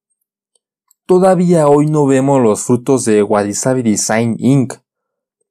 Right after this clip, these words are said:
pues el desarrollo de videojuegos en realidad aumentada y en realidad virtual es algo demasiado tardado,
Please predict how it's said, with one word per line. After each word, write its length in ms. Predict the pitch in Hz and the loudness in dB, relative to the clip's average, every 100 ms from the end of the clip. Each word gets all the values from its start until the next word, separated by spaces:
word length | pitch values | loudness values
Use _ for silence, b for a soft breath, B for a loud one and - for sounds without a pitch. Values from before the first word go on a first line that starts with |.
| _ _ - | _ _ -4
pues 260 | 127 117 117 | -2 0 0
el 100 | 113 | 0
desarrollo 500 | 113 123 135 147 147 | 0 0 0 2 2
de 100 | 113 | 0
videojuegos 800 | 104 104 98 123 123 113 - | -2 -2 -2 0 0 0 -2
en 140 | 98 98 | -6 -4
realidad 400 | 95 101 110 127 | -2 0 2 0
aumentada 600 | 135 101 95 110 110 92 | 0 -2 -4 -4 -2 -2
y 120 | 95 | -2
en 160 | 98 95 | -6 -4
realidad 480 | 98 98 104 127 | -4 0 0 0
virtual 540 | 131 123 - 107 123 123 _ _ _ | -2 -6 -4 -4 -4 -8 _ _ _
es 280 | 143 131 - | -2 -2 0
algo 360 | 117 123 135 135 | 0 2 0 -2
demasiado 800 | 113 107 98 85 - 117 120 117 | -8 -6 -6 -8 -4 -2 0 0
tardado, 500 | 117 87 87 90 - | -2 -4 0 -2 -2